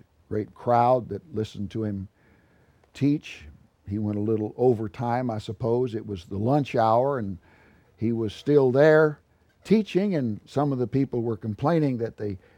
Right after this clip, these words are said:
needed to get something to eat. So he told the disciples, "Well, take care of the problem. Go and get some food." And they confessed they didn't have the food.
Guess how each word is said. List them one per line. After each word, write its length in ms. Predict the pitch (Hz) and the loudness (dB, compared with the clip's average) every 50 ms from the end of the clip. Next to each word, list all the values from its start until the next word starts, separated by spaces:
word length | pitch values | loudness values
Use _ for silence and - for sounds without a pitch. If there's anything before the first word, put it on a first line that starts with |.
| _ _ | _ _
needed 240 | 110 123 131 117 104 | -2 0 0 0 -2
to 80 | 90 104 | -4 -4
get 180 | 98 113 113 | -4 -4 -4
something 400 | - - 120 113 104 98 101 98 | -4 -6 -8 -8 -6 -8 -10 -10
to 160 | 87 101 - - | -10 -10 -10 -6
eat. 440 | 165 143 143 147 151 151 - - _ _ _ _ _ _ _ _ _ _ _ _ _ _ _ _ _ _ _ | -2 0 0 0 0 -2 -6 -12 _ _ _ _ _ _ _ _ _ _ _ _ _ _ _ _ _ _ _
So 200 | - 170 190 202 | -2 2 4 4
he 80 | 185 | 4
told 260 | 156 - 160 165 160 170 | 6 4 4 4 4 0
the 40 | |
disciples, 540 | 175 175 170 - 214 226 196 - - 113 98 | -2 -4 -2 0 0 0 0 0 -4 -6 -2
"Well, 300 | 110 143 190 226 196 135 - - | 0 0 2 2 -2 -4 -4 0
take 180 | - 185 190 | 0 0 2
care 160 | - 180 185 190 | 2 0 0 0
of 80 | 180 | 0
the 80 | 180 175 | -2 -4
problem. 400 | - 190 220 214 160 123 110 107 | -4 -2 -2 -2 -2 -4 -4 -2
Go 200 | 113 139 170 170 | -2 -2 0 -2
and 200 | 156 151 135 123 | -2 -4 -4 -6
get 140 | 147 185 - | -6 -6 -6
some 160 | - 160 160 | -10 -10 -8
food." 460 | - - 269 277 220 147 101 76 - - _ _ _ _ _ _ _ _ _ _ _ _ _ _ _ _ _ _ _ _ _ _ _ _ _ _ _ _ _ _ _ _ _ _ _ _ _ _ _ | -4 -2 0 2 2 2 0 -2 -8 -16 _ _ _ _ _ _ _ _ _ _ _ _ _ _ _ _ _ _ _ _ _ _ _ _ _ _ _ _ _ _ _ _ _ _ _ _ _ _ _
And 240 | - 101 101 101 101 | -8 -6 -4 -2 -2
they 100 | 117 120 | -2 -4
confessed 560 | 120 - 110 101 90 - 151 180 180 165 - | -4 -4 -6 -8 -4 -2 0 0 0 -2 -4
they 140 | - 120 110 | -6 -4 -4
didn't 220 | 107 120 120 110 110 | -2 -4 -4 -4 -4
have 340 | 110 131 190 214 - 104 | -4 -4 -4 -6 -6 -8
the 80 | - 87 | -12 -12
food. 420 | - - 98 98 113 143 165 156 | -10 -8 -8 -6 -6 -6 -8 -8